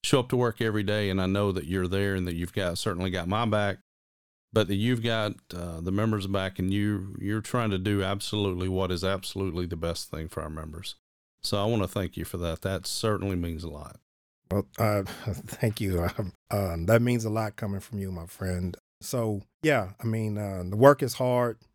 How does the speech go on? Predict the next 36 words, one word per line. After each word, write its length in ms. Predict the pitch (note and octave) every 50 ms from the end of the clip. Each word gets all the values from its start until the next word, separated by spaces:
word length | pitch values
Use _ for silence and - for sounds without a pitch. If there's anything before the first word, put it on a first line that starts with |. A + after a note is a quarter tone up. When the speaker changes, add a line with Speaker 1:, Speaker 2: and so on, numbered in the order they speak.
| _ _ _ _ _ - -
Speaker 2:
Uh, 60 | -
I'm, 480 | G#2 G2+ G2 F#2+ F#2+ F2+ G2+ A2+ G#2+ G#2+ -
I'm 180 | B2+ C3 B2+ A#2+
very 260 | A2+ A#2 A#2+ A#2 A2+
proud 340 | A2 - - A2 A2 A2 G#2+
of 80 | G#2
the 60 | G#2 G2+
work 340 | G2+ G#2+ G#2+ G#2+ G2 - -
that, 240 | G#2 F#2+ F#2+ F#2+ G2+ - - - -
that 280 | - G#2+ F#2+ F#2+ G2 F#2 - _ _ _ _ -
our 140 | - G#2 G2
board 380 | G2+ G#2 A2 A2+ A2+ A2+ G#2+
has 140 | G#2 G2 F2+
done, 480 | F2 F2 G2 G2+ G2+ G2+ G#2 G#2 A2 A2 - _ _ _ _ - G2+
in 100 | G2+ G2+
some 220 | - - G2+ G2
very, 440 | F#2 F#2 G2+ G#2 A2 A2 G#2 G2+ G2+
very 260 | F#2 F#2+ G2 G2 F#2+
difficult 560 | F2+ F#2+ G2+ G2+ - - G2+ - - F#2+ F#2 -
times. 600 | - G#2+ G2+ G2 G2 G2+ G2+ G2 G2+ - - _ _ _ _ _ _ _ _ _ _ _ _ _ _ _ _ _ -
And, 340 | G2+ A2 A2 A2 G#2 G2+ G2
uh, 360 | G2 G2 F#2+ F#2 F2+ F2+ F#2 -
it's 220 | G2 G#2+ - -
important 600 | D#3 C3+ C3 - D#3+ E3 D#3+ C#3 A2+ G2 G#2 - _ _ _ _ -
that 180 | A2+ A2 A2
our 120 | G#2+ G#2+ G#2
members 360 | A2 A#2+ B2 A#2+ A2+ A2+ G#2
know 480 | G#2+ G#2 A2 G#2+ G#2 G#2+ G#2 G#2 G#2 G#2+ - -
that 220 | A#2 G#2+ G#2 G2+ G#2 -
as 160 | - G#2 G2+ F#2+
a 60 | G#2
board, 360 | G2 G#2+ A#2 B2 B2 A2+ G#2
we 180 | F#2+ A2+ A#2 G#2+
have 340 | F#2+ A#2+ A#2 A#2 A#2 A2
their 180 | G2+ G#2 G#2 G#2
back. 520 | G2+ G2 G#2 G#2 G2 - - - - -